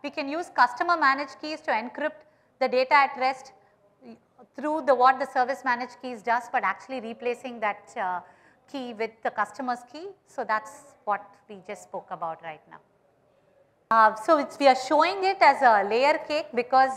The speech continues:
when you use customer managed keys, under the hoods it will take that key, but it will follow the steps that we use to encrypt via service managed keys. So in a way, it's, uh, uh, it's over and above that. So, uh, in, uh, mm,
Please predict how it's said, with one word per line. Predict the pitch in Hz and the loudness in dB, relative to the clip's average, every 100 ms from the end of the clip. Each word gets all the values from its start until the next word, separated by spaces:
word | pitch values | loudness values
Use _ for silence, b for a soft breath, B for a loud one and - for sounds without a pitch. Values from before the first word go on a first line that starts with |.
| - - | -8 -4
when | 240 233 | -4 -2
you | 233 | -6
use | 262 403 | -4 -4
customer | - 254 254 311 294 | 2 0 2 0 2
managed | 233 208 233 - | 2 0 -4 -10
keys, | - 339 359 - _ | -12 -10 -10 -16 _
under | 214 254 330 | -2 4 6
the | 320 311 | 6 4
hoods | 320 320 | -2 -6
it | 269 - | -10 -10
will | 254 - | -8 -4
take | 269 302 | -4 2
that | 330 330 320 | 2 2 -2
key, | 294 427 b b b - | -8 -8 b b b 4
but | 269 277 | 6 4
it | 277 | -2
will | 285 | -2
follow | - 247 277 330 | 4 4 6 6
the | 320 | 4
steps | 294 277 262 - - b b b | 2 2 0 -2 -18 b b b
that | 262 254 254 | 4 4 0
we | |
use | 262 262 302 302 | -4 -2 -4 -6
to | - 294 | 0 0
encrypt | 220 247 294 285 214 | 2 -2 -2 -2 2
via | 208 226 254 | 4 4 2
service | 254 208 220 - | 0 -2 -2 -2
managed | 202 202 190 - | -4 -4 -10 -12
keys. | 254 359 | -12 -12
So | - 277 | -4 -2
in | 226 226 | 0 0
a | 247 | 0
way, | 277 320 269 | 0 0 -2
it's, | 240 - - - - | -6 -8 -20 -4 2
uh, | 220 202 190 B B B B B | 4 4 0 B B B B B
uh, | 220 214 202 | 2 2 2
it's | 254 - - | -4 -4 6
over | 247 285 | 8 8
and | 277 269 196 | 6 2 0
above | 185 185 - | -2 -2 -4
that. | 147 - _ b b b | -10 -12 _ b b b
So, | - 269 240 | 2 4 6
uh, | 226 196 190 | 6 4 2
in, | 254 240 | -4 0
uh, | 233 226 214 - - | 2 2 2 -6 -14
mm, | 220 208 | -12 -14